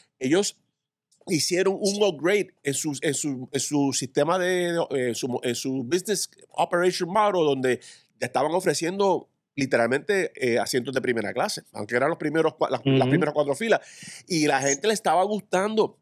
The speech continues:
Speaker 1: Ellos estaban mejorando el servicio, estaban mejorando muchas otras cosas y la gente los estaba patrocinando, o sea, la gente estaba volando. Mira, a, mi, la nena mía, eh, vive en Chicago y, y, y viaja, ¿verdad? Así de vez en cuando para acá.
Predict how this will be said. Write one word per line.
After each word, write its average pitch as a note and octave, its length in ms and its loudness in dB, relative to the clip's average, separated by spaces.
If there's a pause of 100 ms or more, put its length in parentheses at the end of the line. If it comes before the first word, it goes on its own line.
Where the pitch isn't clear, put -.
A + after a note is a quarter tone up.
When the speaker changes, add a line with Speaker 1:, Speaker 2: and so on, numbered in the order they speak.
(460)
Speaker 1:
Ellos D3+ 280 2
estaban G3+ 400 2
mejorando G3+ 400 2
el F#3+ 80 -2
servicio, G3 680 0 (300)
estaban D3+ 400 0
mejorando G3+ 460 2
muchas G3+ 560 -2
otras G3 240 -4
cosas A#3 220 -4
y G3+ 60 -2
la C#3 120 2
gente C3+ 240 -4
los G#3 140 0
estaba C3 360 -2
patrocinando, F#3 680 -2
o - 60 -10
sea, D3+ 120 0
la A#2 60 -2
gente A#2+ 200 -4
estaba C#3 300 -2
volando. E3+ 440 0 (200)
Mira, - 380 0 (420)
a, - 140 -4 (180)
mi, B2+ 260 -2
la A#2+ 140 0
nena E3 220 0
mía, G3+ 380 -2
eh, C3+ 240 -2
vive C#3+ 200 0
en E3 40 -4
Chicago A#2 500 0
y, B2+ 180 -4
y, A#2+ 400 -6
y - 20 0
viaja, C#3 460 0
¿verdad? F3 480 -4
Así - 180 -4
de D#3 80 0
vez F3 100 0
en D#3+ 60 -6
cuando E3 180 -2
para G#3 140 -2
acá. F3+ 240 -2